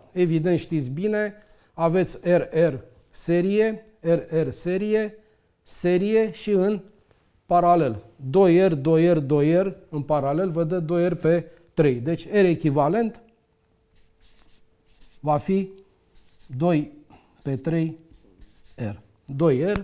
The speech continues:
doi R, doi R în paralel. Și așa se rezolvă, deci, problema. Sigur că dacă schimbăm valorile rezistoarelor și nu mai sunt simetrice așa, lucrurile se pot complica și atunci rezolvările se fac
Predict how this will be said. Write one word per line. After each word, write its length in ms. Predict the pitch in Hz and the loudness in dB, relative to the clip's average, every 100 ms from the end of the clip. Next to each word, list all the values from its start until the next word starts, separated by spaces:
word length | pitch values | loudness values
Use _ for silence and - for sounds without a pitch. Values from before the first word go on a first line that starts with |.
| 170 127 | -8 -6
doi 240 | 143 156 | -4 -2
R, 80 | 180 | -4
doi 340 | 151 139 135 | -8 -8 -4
R 120 | 170 | -4
în 100 | 156 | -4
paralel. 500 | 147 131 120 135 156 156 _ _ _ _ _ _ _ _ | -6 -8 -8 -6 -8 -10 _ _ _ _ _ _ _ _
Și 180 | - 247 | -6 0
așa 240 | 233 262 | 2 2
se 180 | 269 233 | 0 2
rezolvă, 500 | 190 175 220 220 190 | 2 2 0 0 0
deci, 400 | 170 214 208 - - _ _ - - _ _ | 0 -2 -4 -14 -20 _ _ -20 -20 _ _
problema. 500 | 160 151 143 107 - - _ _ _ - | -2 0 0 -4 -8 -14 _ _ _ -18
Sigur 420 | - 220 226 214 | -4 -2 2 2
că 140 | 190 | 2
dacă 280 | 165 160 156 | 2 2 0
schimbăm 460 | 151 170 151 175 190 | -4 -2 0 2 2
valorile 520 | 175 165 175 170 160 | 2 2 2 2 2
rezistoarelor 840 | 147 127 135 - 160 165 151 143 | 0 -2 -6 0 2 4 2 0
și 140 | 120 143 | -4 -2
nu 80 | 170 | 0
mai 180 | 190 | -2
sunt 220 | - 180 151 | -2 -4 -4
simetrice 600 | - 156 160 156 123 131 | 0 2 2 0 -4 -6
așa, 340 | 120 180 202 | -6 -2 0
lucrurile 420 | 156 160 170 185 | 0 -2 -2 -2
se 140 | 180 143 | -2 -4
pot 200 | 160 156 | -2 -2
complica 480 | 143 123 123 180 196 | -4 -6 -6 -6 -6
și 120 | 165 | -6
atunci 300 | 139 180 156 | -6 -4 -4
rezolvările 640 | 139 135 131 170 165 160 | -4 -4 -2 0 0 0
se 140 | - 127 | -2 -6
fac 300 | 160 156 | -4 -4